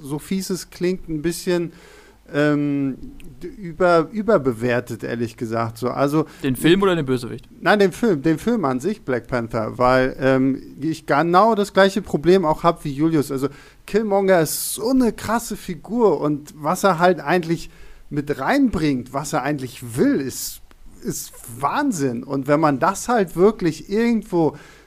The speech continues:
Speaker 1: viel besser ausgearbeitet hätte, dann wär's noch viel spannender gewesen. Ich find's auch nach wie vor, ehrlich gesagt, so ein bisschen schade, dass sie ihn quasi direkt am Ende einfach töten und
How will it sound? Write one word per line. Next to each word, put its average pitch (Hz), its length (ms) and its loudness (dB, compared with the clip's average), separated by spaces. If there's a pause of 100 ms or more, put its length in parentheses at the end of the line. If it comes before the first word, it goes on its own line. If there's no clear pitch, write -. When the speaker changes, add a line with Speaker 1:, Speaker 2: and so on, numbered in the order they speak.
(240)
Speaker 1:
viel 220 320 0
besser 190 440 4
ausgearbeitet 151 1080 2
hätte, 143 400 0 (400)
dann 160 360 0
wär's 180 640 -2 (100)
noch 175 360 -2
viel 202 320 0
spannender 208 480 0
gewesen. 135 160 0
Ich 131 80 -8
find's 226 220 0
auch 202 120 6
nach 190 300 4
wie 226 80 -2
vor, 196 220 4
ehrlich 202 180 0
gesagt, 185 320 -2
so 175 60 -2
ein 143 80 -2
bisschen 226 280 -2
schade, 147 380 0
dass 156 260 -4
sie 170 220 -10 (100)
ihn 208 280 -4
quasi 170 460 4
direkt 156 440 -2
am 151 140 0
Ende 175 260 0
einfach 147 360 -4
töten 202 640 -2
und 151 220 -6